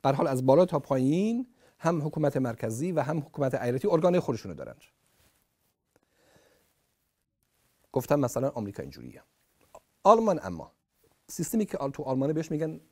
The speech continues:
ام، کوآپراتیو یا تعاونی، یعنی، ام،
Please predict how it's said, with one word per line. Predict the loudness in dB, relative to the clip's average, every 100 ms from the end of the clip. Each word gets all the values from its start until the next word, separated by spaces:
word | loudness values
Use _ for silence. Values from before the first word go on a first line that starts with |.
| _ -8
ام، | -4 -4 -6 -12 -16 -12
کوآپراتیو | -10 -8 -8 -6 -6 -2
یا | -2
تعاونی، | -2 -2 -2 0 0 -2 -4 _ _ _ _ _ _ _ _ _ _ -8
یعنی، | -2 0 0 -2 _ _ _ _ _ _ _ _ -20 -20 -20 _ _ _ _ _ _ -12
ام، | 0 4 4